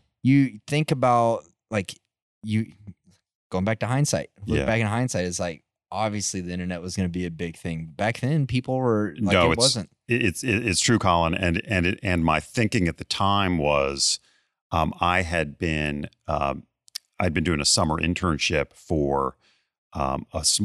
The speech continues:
Speaker 2: super small venture capital firm, um, in my hometown of Bethesda, Maryland, in the, in the summer. And, um, the,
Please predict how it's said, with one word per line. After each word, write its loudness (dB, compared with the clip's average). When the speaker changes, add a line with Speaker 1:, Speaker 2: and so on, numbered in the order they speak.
Speaker 2:
super 4
small 2
venture 0
capital -2
firm, -2
um, -2
in -2
my -2
hometown 0
of -4
Bethesda, -2
Maryland, -2
in -6
the, -8
in -6
the -8
summer. 2
And, 0
um, -2
the, 2